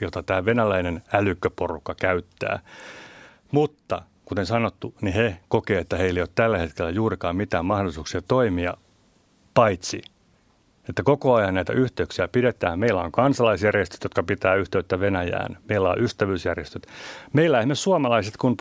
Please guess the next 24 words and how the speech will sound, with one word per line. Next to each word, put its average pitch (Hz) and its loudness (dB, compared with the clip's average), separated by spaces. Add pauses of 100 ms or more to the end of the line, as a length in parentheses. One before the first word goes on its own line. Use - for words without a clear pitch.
kysyit 123 4
sitä, 123 4
että - -4
tehtiinkö 117 2
väärä 117 6
arvio, 92 2
siitä 101 0
tämä 95 2
lähti 92 0
liikkeelle 101 0
silloin 110 -2
yhdeksänkymmentäluvulla. 95 -2
Ei 147 4
tehty. - 0 (520)
Tänään 165 6
avattiin 156 4
viisumikeskus 127 2
Viipurissa. 110 0 (1300)
Viisumeita 135 4
saa 147 4
kahdellakymmenellä 139 2
paikkakunnalla 104 2
Venäjältä 92 0
hakea. 107 0